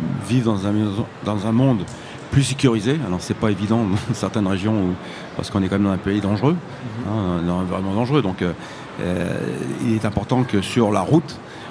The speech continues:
Speaker 1: on puisse, euh, s'y promener ou, ou s'y rendre pour son travail, mais en étant sûr de rentrer à la maison. Euh, c'est évident, euh, que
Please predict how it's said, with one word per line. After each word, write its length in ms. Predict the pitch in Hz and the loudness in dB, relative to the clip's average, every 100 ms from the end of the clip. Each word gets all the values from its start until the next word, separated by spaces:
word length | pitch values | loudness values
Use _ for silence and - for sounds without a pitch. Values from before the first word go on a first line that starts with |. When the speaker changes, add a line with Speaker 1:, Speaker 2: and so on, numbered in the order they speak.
| - | -2
Speaker 1:
on 80 | 107 | 0
puisse, 340 | 92 120 - 107 | 2 0 2 2
euh, 180 | 104 | 2
s'y 440 | 92 - 117 104 98 - - | 0 -2 0 0 0 -6 -4
promener 560 | 135 135 123 135 143 127 | 2 6 6 6 6 6
ou, 540 | 113 110 104 104 98 95 87 - - - | 6 6 6 4 4 2 -2 -8 -10 -2
ou 140 | 107 113 | 2 2
s'y 160 | - 120 | 2 4
rendre 200 | 123 107 98 | 4 2 0
pour 100 | 104 | -2
son 80 | |
travail, 320 | 104 101 131 135 | 0 2 2 2
mais 180 | 107 95 - - - - - | 2 0 -4 -14 -14 -12 -2
en 140 | 110 | 2
étant 320 | 107 - 110 104 | 2 0 -2 0
sûr 220 | - 123 | 2 2
de 60 | |
rentrer 240 | 101 107 98 | 2 0 0
à 20 | |
la 100 | 95 | 0
maison. 280 | 101 123 165 - - - - - | 2 2 0 -4 -14 -14 -10 -4
Euh, 260 | 98 107 98 | -2 -2 -2
c'est 200 | 110 101 | -2 0
évident, 320 | 98 120 139 104 92 | 0 2 2 2 2
euh, 140 | 92 95 - | 0 0 0
que 640 | 101 95 92 98 52 57 | 0 2 0 0 -2 -2